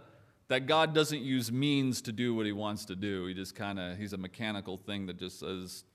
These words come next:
"Do it," and there's, like, no means by which he does things. So it's like he just says, uh, you know, "This will happen to you, and this will happen to you," and there's, like, no means by which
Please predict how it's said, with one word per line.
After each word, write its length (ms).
"Do 220
it," 140
and 100
there's, 160
like, 260
no 160
means 560
by 220
which 240
he 140
does 300
things. 360
So 180
it's 140
like 260
he 120
just 240
says, 280
uh, 400
you 80
know, 260
"This 180
will 120
happen 280
to 80
you, 260
and 100
this 140
will 100
happen 260
to 60
you," 280
and 100
there's, 140
like, 200
no 260
means 480
by 180
which 440